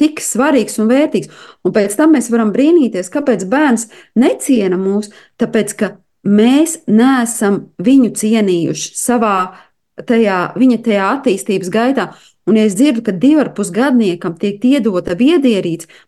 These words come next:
man vienkārši jautājums, kāpēc? Kas notiek vecāku galvās? Es palieku vienkārši nikna un ļoti dusmīga. Atceraties, mīļie vecāki, tas ir tieši tāpat, kā jūs dodat narkotikas, uzsēdinat uz adatu, tieši tāpat tā ir tā nomofobija.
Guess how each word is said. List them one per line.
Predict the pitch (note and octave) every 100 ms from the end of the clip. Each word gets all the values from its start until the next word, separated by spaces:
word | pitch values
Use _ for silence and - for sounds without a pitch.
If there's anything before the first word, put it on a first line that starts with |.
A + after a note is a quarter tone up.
| F#3
man | G3+
vienkārši | B3+ D4 A3 - G3+
jautājums, | A3 B3+ D4+ G#3+ E3+ - -
kāpēc? | B3 A#3+ C4+ D4+ C4 E3 - -
Kas | - D4 - A3+
notiek | B3 C#4+ C#4+ F#3
vecāku | G#3 A#3+ - G#3 D#3 F#3
galvās? | G3+ B3+ C#4+ A3+ D3+ - - - - - -
Es | - -
palieku | E4 D4+ G3+ A3+
vienkārši | C#4+ E4 G#3 G3 G#3+
nikna | C4+ C#4 G3+
un | G3
ļoti | C4 C4+ A3 F#3+
dusmīga. | D4 - G3 D#3+ - - -
Atceraties, | C4+ D#4+ D4+ A3 F3+ F3
mīļie | A#3+ D4 A#3+
vecāki, | G3+ D#4+ B3+ D#3 D3+ _ - -
tas | G#3+
ir | A#3 -
tieši | D4+ C#4+ F#3+
tāpat, | D#3+ C4 F4 -
kā | G3 F#3
jūs | F#3
dodat | G3 - G3 F3+
narkotikas, | A3 C4 - G3+ D#3+ D3 D3+
uzsēdinat | - D4+ - B3 F#3+ F#3 F#3
uz | F#3
adatu, | F3+ F3+ F#3 C4+ - - - _
tieši | - D4 B3 -
tāpat | E3+ D#3 E3 A3
tā | G#3
ir | G3+
tā | F#3+ G3+
nomofobija. | A#3 F4+ A#3+ - F3+ E3+ D#3